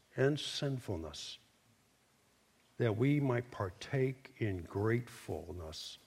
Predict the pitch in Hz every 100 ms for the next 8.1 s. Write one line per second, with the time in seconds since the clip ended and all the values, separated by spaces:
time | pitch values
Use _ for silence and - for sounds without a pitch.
0 | _ - 104 90 104 95 82 - 82 -
1 | 104 113 92 78 73 - - - - -
2 | - 95 87 - 110 117 127 - - 101
3 | 92 85 98 82 76 82 - - _ -
4 | - - 78 73 73 - - - - -
5 | - _ _ - - - _ _ _ _
6 | _ _ _ _ _ _ _ _ _ -
7 | _ _ _ 110 104 - 113 - 113 107